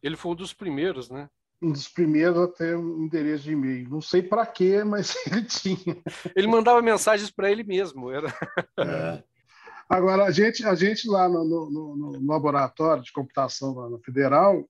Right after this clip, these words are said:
Speaker 2: ah, o chat, é, era assim: a gente mandava uma mensagem, chamava Bitnet, né? Mandava mensagem pro cara lá em Israel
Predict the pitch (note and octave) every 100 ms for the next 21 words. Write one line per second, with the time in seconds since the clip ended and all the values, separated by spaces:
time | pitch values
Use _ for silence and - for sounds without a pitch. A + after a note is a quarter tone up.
0 | _ _ _ _ D#3 D3 C#3+ C3+ A#2+ -
1 | _ _ D3+ C3 - F3+ G#3+ - A#2+ A2+
2 | _ D3 D3 D3 E3 F#3 F3+ D#3 D#3 F3+
3 | E3 D#3 E3+ G3 G3 F#3 D#3+ - E3 G3
4 | F3+ C#3+ A#2+ _ _ _ _ _ - F#3+
5 | F3 F3+ C3+ G3+ - D#3+ D3+ - D3 E3+
6 | F#3 B2+ _ _ _ - D3+ E3 F#3+ F#3
7 | F3+ F3+ F3 F3 F#3 F3+ F3 G#3 A#3 -
8 | F3+ F3 G#3 G3+ B2+